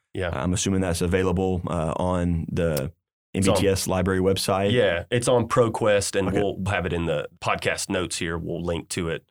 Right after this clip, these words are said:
Speaker 1: Even in that one, so that's a large treatment of the book, and I'm doing some heavy lifting even metaphysically <laughs> at the front and stuff of just going, "Hey, why do we read the Bible the way we do?"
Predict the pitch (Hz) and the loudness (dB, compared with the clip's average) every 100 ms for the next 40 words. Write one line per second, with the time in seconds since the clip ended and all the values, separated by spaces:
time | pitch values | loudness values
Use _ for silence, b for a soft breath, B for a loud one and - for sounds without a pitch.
0 | _ - 185 214 180 104 98 101 107 95 | _ 0 4 4 4 4 2 2 0 0
1 | 107 101 120 104 87 85 - 98 104 95 | 2 2 0 0 0 -2 2 4 4 2
2 | - 123 104 104 98 87 95 87 82 92 | -2 -2 0 0 0 2 0 0 0 0
3 | 90 101 90 85 82 - 101 90 98 92 | 0 0 0 -2 -4 -6 -4 -2 -2 -2
4 | 87 92 - 85 85 82 82 78 95 98 | -2 -4 -4 -4 -2 -2 -4 -2 0 0
5 | 95 107 87 87 - 117 104 82 98 - | 0 -2 -2 -2 -2 0 0 -2 -4 0
6 | 104 92 62 90 98 90 85 85 85 92 | 2 2 0 -2 -2 -2 -2 -4 -2 -2
7 | 82 104 95 92 95 87 85 78 87 82 | 0 0 0 0 0 0 -2 -4 -4 -6
8 | 78 82 85 101 - 110 104 104 107 107 | -4 -4 -2 -4 -4 0 2 2 0 -2